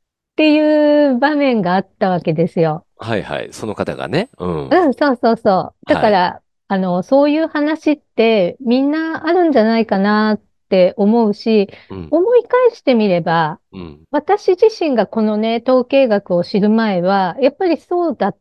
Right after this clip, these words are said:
Speaker 1: たんですよ。だから、あ、知る前っていうか、だから知った時、
Speaker 2: うん。
Speaker 1: 自分と全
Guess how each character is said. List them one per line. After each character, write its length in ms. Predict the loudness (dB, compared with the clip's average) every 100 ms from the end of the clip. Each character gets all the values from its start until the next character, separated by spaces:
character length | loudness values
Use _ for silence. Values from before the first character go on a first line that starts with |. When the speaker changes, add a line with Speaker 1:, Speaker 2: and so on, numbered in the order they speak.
| -10
Speaker 1:
た 140 | -6
ん 140 | -6 -10 _ -4
で 140 | -4
す 120 | -2
よ。 80 | -2
だ 100 | -2
か 60 | 0
ら、 100 | -2
あ、 60 |
知 260 | -2 -2 2
る 80 | 2
前 160 | 2
っ 40 | 0
て 60 |
い 40 | -2
う 20 |
か、 60 | -4
だ 100 | -4
か 60 |
ら 40 | -8
知 160 | -12
っ 40 | -2
た 100 | 2
時、 440 | 2 0 -2 -2 _ _ _
Speaker 2:
う 60 | -14
ん。 280 | -14 -16 _ -2
Speaker 1:
自 100 | 2
分 460 | 4 4 4 2 0 _ _ 0
と 300 | 2 2 2
全 240 | -2 -2